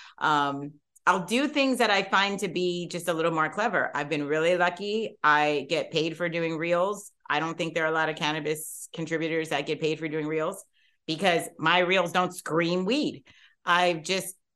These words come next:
it's who I am. I also don't, like, scream weed out in the streets. I am, like, on my kids' school site council. I have to go up on campus and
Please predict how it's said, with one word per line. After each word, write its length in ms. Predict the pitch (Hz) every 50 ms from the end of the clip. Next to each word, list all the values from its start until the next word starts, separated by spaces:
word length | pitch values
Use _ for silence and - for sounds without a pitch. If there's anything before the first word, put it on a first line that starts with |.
| _ _ _ _ _
it's 180 | - 214 214 -
who 120 | - 269
I 120 | 277 240 214
am. 500 | 190 175 185 214 247 214 147 - - -
I 140 | - 180 202
also 340 | 160 214 240 233 262 247 226
don't, 240 | 226 214 214 196 -
like, 200 | 190 175 151 147
scream 680 | - - - - - 170 175 180 180 180 180 175 165
weed 240 | 156 165 165 165 151
out 180 | 151 156 156 156
in 80 | 156
the 80 | 151 151
streets. 600 | 151 - - - - 156 175 226 233 - - -
I 160 | - 160 165
am, 460 | 156 131 156 160 165 170 170 165 - -
like, 320 | - 160 147 151 151 - _ _ -
on 140 | 156 160 160
my 280 | 165 156 156 151 - -
kids' 380 | - - 165 160 147 120 - -
school 460 | - - - - - 160 160 160 151
site 260 | 156 - 156 170 165
council. 480 | - 196 185 185 190 185 214 208 220 208
I 120 | 185 170
have 200 | 160 156 151 151
to 80 | - 165
go 160 | 151 156 151
up 140 | 156 156 156
on 100 | 165 151
campus 540 | - - 151 147 151 175 180 185 190 185 -
and 300 | 151 143 143 143 147